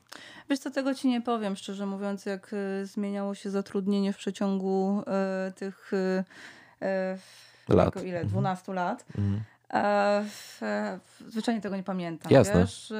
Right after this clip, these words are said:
Speaker 1: Generalnie, y, to około dwa tysiące osób, które liczę, to jest coś,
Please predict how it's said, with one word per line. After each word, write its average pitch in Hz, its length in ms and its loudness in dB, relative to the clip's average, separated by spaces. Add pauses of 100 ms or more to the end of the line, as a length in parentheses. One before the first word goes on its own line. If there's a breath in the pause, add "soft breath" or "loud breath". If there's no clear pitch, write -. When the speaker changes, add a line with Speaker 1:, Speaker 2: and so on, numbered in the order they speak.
(160)
Speaker 1:
Generalnie, 214 1040 -2 (500)
y, 202 100 -12
to 202 300 -2
około 208 360 -4
dwa 208 180 -4
tysiące 202 460 -8
osób, 208 300 -10
które 196 300 -10
liczę, 202 280 -8
to 202 120 -4
jest 196 240 -4
coś, - 300 -6